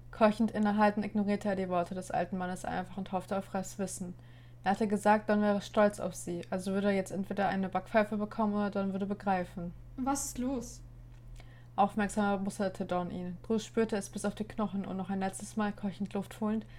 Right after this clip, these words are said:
Speaker 1: sagte er japsend:
Speaker 2: "Tanja wollte nach Ruff sehen wegen Torrin und Ruff will jetzt aufstehen. Dabei kann er nicht einmal wirklich sitzen. Du musst ihn aufhalten."
Speaker 1: Die Mistgabel, die in Dons Händen lag, wurde in den Strohhaufen gestopft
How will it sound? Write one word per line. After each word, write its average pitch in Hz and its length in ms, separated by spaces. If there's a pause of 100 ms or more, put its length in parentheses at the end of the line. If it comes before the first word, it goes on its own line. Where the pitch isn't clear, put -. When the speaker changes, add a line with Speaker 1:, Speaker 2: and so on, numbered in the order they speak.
(260)
Speaker 1:
sagte 196 320
er 196 80
japsend: 196 500 (460)
Speaker 2:
"Tanja 330 400
wollte 302 300
nach 294 220
Ruff 302 200
sehen 254 400
wegen 269 260
Torrin 247 580
und 254 280
Ruff 269 180
will 277 140
jetzt 277 220
aufstehen. 240 760
Dabei 269 300
kann 285 200
er 285 100
nicht 269 180
einmal 277 220
wirklich 269 280
sitzen. 254 480
Du - 80
musst 302 280
ihn 285 100
aufhalten." 214 680 (1300)
Speaker 1:
Die 214 80
Mistgabel, 208 500
die 214 80
in 185 140
Dons 185 280
Händen 202 240
lag, 196 240
wurde 190 180
in 185 140 (120)
den 196 120
Strohhaufen 185 600
gestopft 175 520